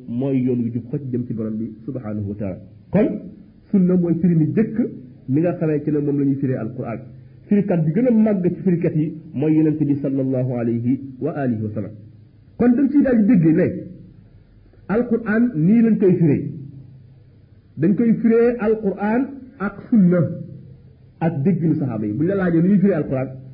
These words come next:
mooy Alquran képp ku koy firi, faw da ngay sukkandiku ci Alquran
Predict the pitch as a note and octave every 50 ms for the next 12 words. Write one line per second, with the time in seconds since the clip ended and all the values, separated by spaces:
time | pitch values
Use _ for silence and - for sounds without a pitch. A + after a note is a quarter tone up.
0 | - - - - B2+ C#3 - F3 F#3 F3 - E3 E3+ E3+ E3+ - B3 B3+ - A#3+
1 | A#3+ - A#3+ G#3+ - G3 F#3+ F#3 - - - - - - - - - - - -
2 | F#3 G3+ G3 G3+ G#3 G#3 - - F#3+ - A3 G3 F3+ F#3+ - F#3 - - - F#3
3 | F3+ - F#3 E3 E3